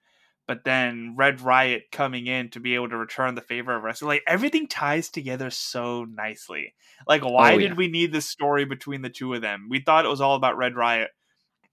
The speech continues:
Speaker 1: And then to find out that, like, those were just more seeds that they planted for season six was just, man, this, the attention to detail in this show is just always so baffling.
Speaker 2: Yeah, and that one feels like another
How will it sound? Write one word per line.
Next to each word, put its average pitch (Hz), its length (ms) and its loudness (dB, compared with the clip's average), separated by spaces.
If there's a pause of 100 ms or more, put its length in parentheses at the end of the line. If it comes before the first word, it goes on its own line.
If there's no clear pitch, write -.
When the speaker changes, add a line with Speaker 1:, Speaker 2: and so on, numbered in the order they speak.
(640)
Speaker 1:
And 160 160 2
then 151 160 4
to 147 100 -4
find 135 360 2
out 120 260 2
that, - 140 -6
like, 117 360 -4 (640)
those 135 300 0
were 127 120 -10
just 123 200 -12
more 127 280 -6
seeds 123 400 -8
that 117 140 -8
they 120 100 -4
planted 113 640 -12 (260)
for 127 100 -12
season 123 380 -12
six 120 260 -16
was 127 140 -20
just, - 220 -20 (1080)
man, 156 360 0
this, 123 220 -6
the 131 300 2
attention 190 480 -6
to 190 80 0
detail 123 480 -6
in 113 80 -10
this 113 120 -8
show 107 360 -2
is 98 100 -14
just 113 220 -14 (180)
always 120 320 0
so 113 220 -6
baffling. 101 640 -10 (1000)
Speaker 2:
Yeah, 110 460 6
and 156 200 6
that 160 160 8
one 139 220 6
feels 131 340 6
like 113 140 6
another 110 600 6